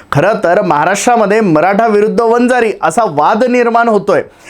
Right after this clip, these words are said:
आणि या सगळ्या गोष्टींच्या मूळ प्रकरणाचा जर आपण अभ्यास जर केला,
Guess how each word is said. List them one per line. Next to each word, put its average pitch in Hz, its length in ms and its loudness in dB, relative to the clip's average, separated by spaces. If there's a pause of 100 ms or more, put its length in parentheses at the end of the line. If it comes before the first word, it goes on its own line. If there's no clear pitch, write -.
(120)
आणि 240 200 -2
या 262 160 2
सगळ्या 196 540 -2
गोष्टींच्या 190 800 -2
मूळ 185 400 -2
प्रकरणाचा 185 720 -4
जर 165 140 0
आपण 160 240 -2
अभ्यास 147 320 -2
जर 190 200 -2
केला, 180 340 -2